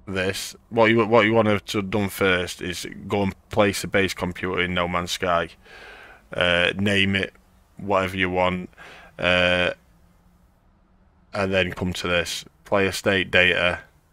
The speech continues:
Go down to persistent player bases. If you're finding it hard to find,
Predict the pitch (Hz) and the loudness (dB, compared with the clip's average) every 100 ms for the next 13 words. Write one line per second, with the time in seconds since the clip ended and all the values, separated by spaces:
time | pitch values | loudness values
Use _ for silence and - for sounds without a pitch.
0 | _ _ _ _ _ - - 104 98 101 | _ _ _ _ _ -20 -6 -2 2 4
1 | 98 92 - 101 95 92 92 92 - - | 4 2 -2 2 4 4 4 2 0 -14
2 | _ _ _ _ _ _ _ _ _ _ | _ _ _ _ _ _ _ _ _ _
3 | _ _ _ _ _ _ _ _ _ _ | _ _ _ _ _ _ _ _ _ _
4 | _ - 98 - 98 - 95 87 - 95 | _ -8 -2 0 0 -2 -4 -6 0 2
5 | 90 90 90 87 - 85 - - - - | 2 2 0 0 -8 -8 -10 -8 -8 -6
6 | 98 - 120 110 110 110 113 - 113 95 | -4 6 6 8 4 4 4 2 4 6
7 | 90 90 | 4 0